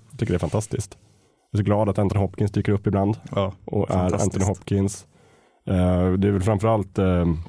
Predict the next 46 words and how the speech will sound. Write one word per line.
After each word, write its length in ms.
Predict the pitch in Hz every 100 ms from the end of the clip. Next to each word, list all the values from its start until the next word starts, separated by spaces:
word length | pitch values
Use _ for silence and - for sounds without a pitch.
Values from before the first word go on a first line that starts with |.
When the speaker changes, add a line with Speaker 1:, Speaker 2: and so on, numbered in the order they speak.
| - _ - - -
Speaker 1:
förra 260 | - 131 127
veckans 280 | 151 113 98
avsnitt 300 | 90 95 95
jag 80 | 95
tänker 240 | 139 110
på, 240 | 98 92 110
där 180 | 92 92
det 60 |
var 420 | 90 92 90 85
avsnitt 260 | - - 107
åtta, 340 | - - - - - _ _ _ _
som 100 | 95
heter 240 | 92 92
Kick 280 | 87 - 101
Shua, 360 | - 110 - - - - _
som 160 | - 98
var 280 | 95 90 82
en 200 | 87 101
verkligen 300 | 98 90 101
så 80 | 90
här 60 | 85
helt, 320 | 95 85 -
jag 200 | 98 80
tappade 240 | - 85
hakan. 340 | - 85 - -
Jag 80 | -
tyckte 140 | 87
det 40 | 90
var 60 |
ett 60 | 82
sånt 180 | 90 80
fantastiskt 400 | 98 95 - -
avsnitt. 400 | 98 107 - - _ _ 113
Speaker 2:
Mm. 200 | 104 92 - - -
Speaker 1:
Eh, 260 | 90 87 90
inte 200 | 90 95
minst 240 | 92 92
för 80 | -
att 160 | 92 92
vi 60 |
får 120 | 87 -
se 160 | 98 90 85 82
en 120 | - 98
av 60 |
mina 160 | 104 101
favoritskådisar, 800 | 107 110 101 143 135 95 107